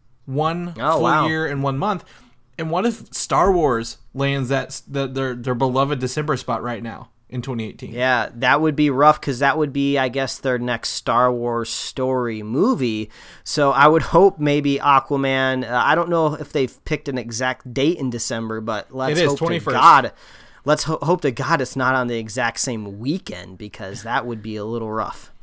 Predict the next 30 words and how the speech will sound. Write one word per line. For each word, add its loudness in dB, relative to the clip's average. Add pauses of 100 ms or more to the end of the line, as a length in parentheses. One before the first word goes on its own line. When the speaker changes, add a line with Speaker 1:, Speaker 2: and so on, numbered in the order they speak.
(120)
Speaker 1:
Yeah, -2
so -4
we're, -2 (240)
I -6
mean, -4
I -2
think -8
if -4
they 0
were -4
gonna -4
move -4
Aquaman, -4
they -4
should -8
have -6 (180)
brought -2
him 0
into -4
the -6
summer. -10 (560)
Um, -6
because -2
it, 0 (800)
uh, -20 (220)
thirteen -2
months -2
without -2
a -4
movie -4